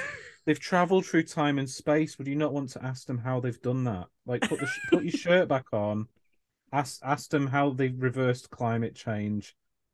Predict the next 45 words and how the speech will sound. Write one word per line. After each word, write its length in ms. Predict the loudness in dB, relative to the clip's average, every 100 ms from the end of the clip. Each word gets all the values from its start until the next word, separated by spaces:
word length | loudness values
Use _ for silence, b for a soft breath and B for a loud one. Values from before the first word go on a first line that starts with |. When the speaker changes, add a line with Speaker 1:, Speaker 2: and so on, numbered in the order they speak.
| -2
Speaker 2:
how 100 | 0
they 120 | 2
worked 360 | 4 2 2 0
out 120 | -2
how 100 | -2
to 160 | -4 -4
live 220 | -2 -2
to 120 | -6
five 320 | -8 -4 -4
thousand 420 | -4 -4 -4 -2 -2
years, 520 | -2 -2 -4 -8 -18 _ _ _ _ _ -10
you 80 | -6
know, 280 | -4 -6 -10 _ _ -4
that 140 | -2
Speaker 1:
Mm. 120 | 2 2
Speaker 2:
kind 180 | 2
of 80 | -2
stuff. 340 | -6 -8 -8 -10 _ _ _ _ _ -18 -18 B B B B
Speaker 1:
That's 200 | 4 4
kind 240 | 2 2 4
of 80 |
like, 220 | 6 4 2
Jen, 300 | 2 8 8
do 100 | 8
you 80 | 6
remember 300 | 6 4 4
that 220 | 6 6
one 220 | 6 4 4
book 200 | 0 0
that 120 | 0
we 140 | 0
did 340 | 0 4 4 6
where 200 | 6 6
it 80 | 6
was 220 | 4 4
like, 260 | 2 2 2
it 160 | 4 4
was 160 | 4 4
one, 140 | 4
<laughs> 420 | 2 0 -8 -2
it 40 | 2
was 160 | 4
a 60 | 4
sexier 640 | 4 2 2 -2 0 0
book. 280 | 0 0 -2